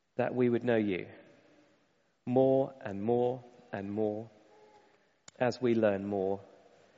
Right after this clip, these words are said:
about this person, God the Son, Jesus Christ.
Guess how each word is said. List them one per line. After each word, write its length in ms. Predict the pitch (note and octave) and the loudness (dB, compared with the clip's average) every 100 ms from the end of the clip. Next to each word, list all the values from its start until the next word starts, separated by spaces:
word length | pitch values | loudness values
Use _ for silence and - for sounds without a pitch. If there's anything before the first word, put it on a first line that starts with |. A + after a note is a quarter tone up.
| _ _ - | _ _ -18
about 360 | G2+ G#2+ A2 - | -10 -8 -6 -6
this 160 | G#2+ | -8
person, 540 | - A2+ G2+ - G2 F2 - _ _ _ _ _ _ _ _ _ | -8 -6 -6 -8 -10 -12 -20 _ _ _ _ _ _ _ _ _
God 220 | - A#2 - | 0 0 0
the 60 | |
Son, 260 | G#2 - F#2+ F2 - _ _ _ _ _ _ _ | -6 -6 -8 -12 -20 _ _ _ _ _ _ _
Jesus 300 | G#2+ F#2 F#2+ | -10 -10 -12
Christ. 460 | - G#2+ - - | -14 -18 -14 -16